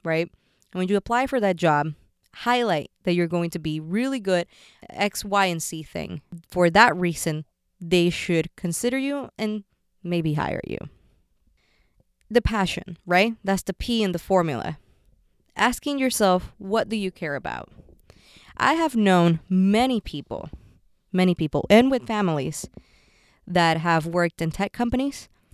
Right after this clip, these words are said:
and they later on, they find a job that they're a little bit more passionate about, and they go to a nonprofit where they're not making the same amount of money,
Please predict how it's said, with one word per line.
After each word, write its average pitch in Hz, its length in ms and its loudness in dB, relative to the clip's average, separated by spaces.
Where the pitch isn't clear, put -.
and 165 160 -4
they 160 100 0
later 185 300 2
on, 208 420 2
they 170 320 2
find 180 280 2
a 190 60 4
job 180 380 2
that 165 160 -2
they're 170 180 0
a 170 60 0
little 175 180 0
bit 180 140 -2
more 170 160 -4
passionate 185 460 -2
about, 151 260 -4
and 165 200 0
they 175 120 2
go 180 200 4
to 202 120 0
a 208 60 -2
nonprofit 208 640 0
where 170 160 -4
they're 175 160 0
not 220 180 -2
making 247 340 -2
the 226 80 0
same 208 200 0
amount 185 220 0
of 165 60 0
money, 170 360 0